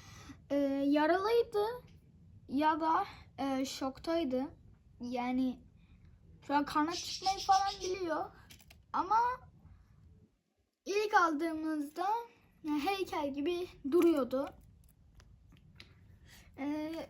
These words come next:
an-, sadece kafasını falan hareket ettiriyordu. Muhtemelen iş yerindeki büyük bir cama çarptı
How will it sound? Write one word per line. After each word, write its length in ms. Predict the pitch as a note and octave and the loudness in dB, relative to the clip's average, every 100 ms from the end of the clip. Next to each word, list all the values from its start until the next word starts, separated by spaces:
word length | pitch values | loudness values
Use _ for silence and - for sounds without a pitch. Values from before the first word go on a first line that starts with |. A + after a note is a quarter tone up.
| - | -2
an-, 240 | D4+ D#4+ D4+ | 2 2 0
sadece 540 | - - E4 E4+ D#4+ | -6 -4 0 0 -2
kafasını 540 | E4 D#4 D#4 - E4 D#4 | -4 -6 -8 -10 -8 -8
falan 460 | - D4+ D#4 D4 | -4 -4 0 -2
hareket 460 | C4+ D4 B3 B3 C4+ | -2 -4 -6 -6 -6
ettiriyordu. 680 | B3+ - - C4 B3+ D#4+ F#4+ G4+ - - - - - - | -8 -8 -6 -4 -4 -4 -10 -12 -20 -20 -20 -20 -20 -8
Muhtemelen 720 | D4 E4+ E4+ A4 G#4 G4+ G#4 C4 | -2 -2 -2 -2 0 0 -2 -2
iş 160 | F4+ - | -4 -2
yerindeki 800 | F#4+ F4+ E4+ E4 D#4+ E4+ G4 G#4 | -4 -4 -6 -8 -4 -2 -2 -2
büyük 380 | D4+ E4+ F#4 - | 2 2 2 -2
bir 120 | D#4+ | -2
cama 320 | C#4+ C#4 E4+ | 0 0 -2
çarptı 540 | F#4+ G#4+ G#4 G4+ - | -4 -2 -2 -4 -10